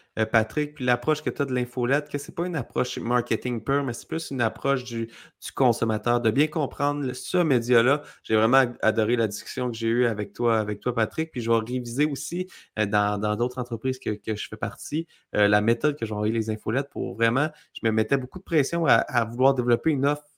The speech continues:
heu, presque, heu, presque à toutes les semaines d'envoyer, d'envoyer de l'information. Mais avec la discussion que j'ai aujourd'hui, je vais,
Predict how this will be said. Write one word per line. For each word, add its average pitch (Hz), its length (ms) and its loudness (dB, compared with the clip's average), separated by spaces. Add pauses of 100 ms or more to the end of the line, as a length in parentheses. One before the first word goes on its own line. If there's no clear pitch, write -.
(140)
heu, 110 480 2
presque, - 340 -4 (580)
heu, 101 680 2 (100)
presque - 300 -2
à 113 60 -2
toutes - 280 -6
les 120 100 0
semaines 139 280 -2
d'envoyer, 123 460 2
d'envoyer 120 360 0
de 120 60 -6
l'information. 117 520 -4
Mais 139 160 0
avec 113 220 -2
la 123 100 2
discussion 170 360 -6
que 147 60 -4
j'ai 131 100 -4
aujourd'hui, 131 420 -2
je 151 100 -6
vais, 117 60 4